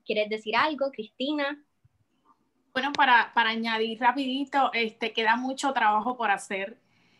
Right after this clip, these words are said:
Speaker 2: y necesitamos que todos nos unamos para, para ese fin común, ¿verdad? Que es la ayuda solidaria. Cuando uno mira para el lado, pues, pues todavía queda mucho. Así que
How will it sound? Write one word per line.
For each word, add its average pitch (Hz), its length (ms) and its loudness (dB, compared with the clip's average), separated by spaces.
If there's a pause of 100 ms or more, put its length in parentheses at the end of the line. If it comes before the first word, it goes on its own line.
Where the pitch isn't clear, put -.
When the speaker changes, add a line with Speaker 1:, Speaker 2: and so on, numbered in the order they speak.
(160)
Speaker 2:
y 220 520 -4
necesitamos 214 720 -6
que 247 100 -2
todos 220 320 -4
nos 226 180 -6
unamos 226 600 -2
para, 185 800 0 (760)
para 214 200 0
ese 220 180 -8
fin 247 240 -8
común, 247 400 -6
¿verdad? 247 320 -6 (100)
Que 220 120 -2
es 214 60 -2
la 226 100 2
ayuda 233 300 0
solidaria. 214 600 0
Cuando 190 240 -10
uno 196 160 -12
mira 220 240 -2
para 233 160 0
el 233 140 -4
lado, 226 320 -2
pues, 190 240 -10 (680)
pues 208 160 -4
todavía 196 560 2
queda 208 240 -6
mucho. 180 560 -12
Así 180 320 -14
que 208 460 -8